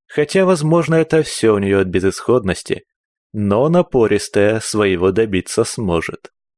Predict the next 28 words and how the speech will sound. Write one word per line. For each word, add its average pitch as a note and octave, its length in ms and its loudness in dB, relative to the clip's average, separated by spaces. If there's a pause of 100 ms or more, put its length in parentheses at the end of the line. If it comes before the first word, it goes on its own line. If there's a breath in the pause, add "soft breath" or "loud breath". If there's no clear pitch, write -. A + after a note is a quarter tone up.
(100)
Не G2 240 -2
побоялась D#3+ 720 2
мне B2 180 2
дерзить, G2 760 -2 (260)
однако G2 640 -2
в - 80 -10
Полине G#2 380 0
нет G2 340 0
наглости G2+ 600 -2
и B2+ 60 2
заносчивости G#2+ 760 0
Софьи. F#2+ 640 -4 (420)
Она D#3 300 2
очень C3 280 0
естественна, F#2+ 880 -2
без E2+ 220 -4
притворства, G2 880 -4 (420)
и, E3+ 100 -2
если A#2 280 0
не A2 120 0
ошибаюсь, G2+ 880 -2 (200)
я C3 180 0
ей A2 280 2
совершенно A#2+ 840 0
не D3+ 240 2
интересен G#2 640 0
как - 260 -4
мужчина. F#2+ 760 -6